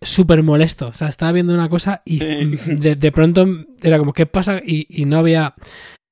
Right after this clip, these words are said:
Speaker 1: eh, no daba opciones a, a instalarlo luego. Era como, "sí o sí". Y me quedé pensando y al final se fue solo, pero, <laughs> pero fue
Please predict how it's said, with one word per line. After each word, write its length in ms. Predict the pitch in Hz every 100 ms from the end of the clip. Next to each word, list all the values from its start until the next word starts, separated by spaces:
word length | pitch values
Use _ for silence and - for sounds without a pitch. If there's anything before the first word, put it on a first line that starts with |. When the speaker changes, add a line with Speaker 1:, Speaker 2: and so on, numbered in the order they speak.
| _ -
Speaker 1:
eh, 260 | 139 135
no 200 | 135 147
daba 180 | 170 165
opciones 460 | 156 170 175 170 151
a, 440 | 143 135 131 127
a 920 | 127 123 _ _ _ _ _ - -
instalarlo 400 | 156 156 143 175
luego. 260 | 160 180 147
Era 140 | 151
como, 460 | 151 143 139 135 135
"sí 400 | - 196 262 - _ _ _ _
o 240 | - 151 139
sí". 400 | 170 160 123 _ _ _ _ _ -
Y 60 | 156
me 140 | 151
quedé 340 | 151 165 175
pensando 760 | 170 180 170 202 202 220 233 _ -
y 400 | 160 156 143 139
al 120 | 139
final 280 | 147 139 151
se 100 | 170
fue 240 | 160 151
solo, 280 | 190 190 127
pero, 240 | 156 151
<laughs> 380 | 135 - 208 180
pero 180 | 160 147
fue 420 | - 151 156 180